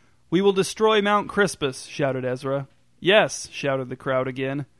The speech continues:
They knew their line. Ezra enlisted every able-bodied man in Dranmouth to level Mount Crispus. He asked them nicely, but he was a master of the implied threat.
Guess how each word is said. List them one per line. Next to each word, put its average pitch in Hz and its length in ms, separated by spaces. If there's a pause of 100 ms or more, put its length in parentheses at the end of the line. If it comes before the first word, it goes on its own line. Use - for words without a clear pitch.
(160)
They 143 200
knew 151 160
their 135 160
line. 135 400 (840)
Ezra 170 380
enlisted 160 420
every 160 380
able-bodied 147 640
man 139 300
in 135 100
Dranmouth 135 540
to 131 100
level 139 320
Mount 135 260
Crispus. 135 580 (360)
He 156 180
asked 160 280
them 139 120
nicely, 143 500
but 135 120
he 143 60
was 143 120
a 131 60
master 143 500
of 127 120
the 131 80
implied 139 500
threat. 139 400